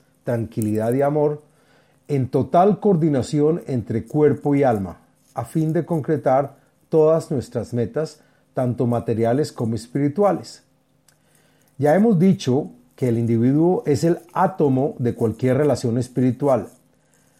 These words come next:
La realidad espiritual solo se revela, como mínimo,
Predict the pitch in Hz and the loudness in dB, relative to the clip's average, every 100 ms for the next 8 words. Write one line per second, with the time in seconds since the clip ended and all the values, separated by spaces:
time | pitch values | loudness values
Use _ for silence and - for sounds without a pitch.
0 | _ 123 123 123 120 120 127 170 - 143 | _ -2 0 2 2 2 2 2 0 -2
1 | 127 135 135 147 - - - 190 190 208 | 0 2 0 -2 -8 -14 -4 0 2 2
2 | 185 139 120 120 143 196 - _ _ - | 0 0 0 2 0 -2 -6 _ _ -4
3 | 151 139 151 240 208 151 160 | -2 2 4 4 4 2 0